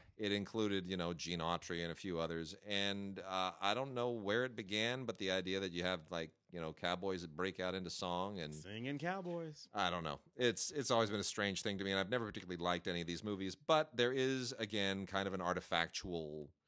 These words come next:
Speaker 1: sheen to them where you watch it and you just think, "Okay, well, I get it." Uh, Trigger, J-, Trigger, of course, is his horse, and Trigger Junior, well, it filled, you know, you can do the, do the math yourself.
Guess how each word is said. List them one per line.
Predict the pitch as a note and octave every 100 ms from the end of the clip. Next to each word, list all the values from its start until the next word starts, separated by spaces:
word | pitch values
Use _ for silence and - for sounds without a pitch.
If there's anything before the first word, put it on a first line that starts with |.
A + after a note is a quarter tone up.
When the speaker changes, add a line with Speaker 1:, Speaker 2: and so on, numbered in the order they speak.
| _ _ _
Speaker 1:
sheen | - - - A#2 A2 G2+
to | F2+ G2+
them | F#2 F2+ F2+
where | F2
you | F2 F2
watch | F2 F2+ -
it |
and | F2+
you | F#2
just | F2+ F2
think, | G#2+ G2+
"Okay, | C3+ D4+ G3 F3 A3+
well, | C3 C#3 -
I |
get | A2+ F#2
it." | G#2 -
Uh, | A2 G#2+ G#2+ G#2+ G2+ - - -
Trigger, | E3+ F3+
J-, | D3+ D#3
Trigger, | - E3 D3+
of | A#2+
course, | C3 A2+
is | A2
his | G2+
horse, | F2 F#2+ D#2+ F#2+ - - _ _ -
and | F#2+ G2+ G2 F#2+
Trigger | G2 G2
Junior, | F2 F2+ F2+ F2 E2+
well, | E2 E2+
it | D#2+
filled, | - E2+ D#2+
you | E2
know, | D2 D2+
you | D#2+
can | E2 D2+
do | E2
the, | D#2 D2
do | D#2+
the |
math | D#2 E2 D#2
yourself. | F2 - F2+ D#2+